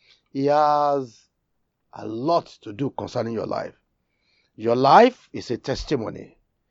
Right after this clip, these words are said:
He will ensure that everything that he has planned co-, concerning you will come to pass. He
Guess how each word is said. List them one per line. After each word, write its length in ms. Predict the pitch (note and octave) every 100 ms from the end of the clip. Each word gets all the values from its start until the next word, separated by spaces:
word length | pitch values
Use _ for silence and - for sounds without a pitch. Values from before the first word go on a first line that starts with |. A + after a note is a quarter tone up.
| _ -
He 100 | G#2
will 160 | A2+
ensure 580 | A#2+ A#2 - G#3+ F3+ -
that 220 | B2+ B2 -
everything 460 | F#3+ D#3 C#3+ F3
that 160 | D3 A#2+
he 60 | C3+
has 140 | A#2+
planned 360 | - E3 F3 -
co-, 120 | C#3+
concerning 480 | - A#2+ D3 C#3+ C3+
you 280 | C3 C3+ C3 _ _ _ _ _ -
will 140 | G#2 -
come 200 | B2+ A2+
to 120 | A2
pass. 540 | - B2+ - - - _ _ _ _ _ _
He 380 | A2+ A2+ G#2+ A#2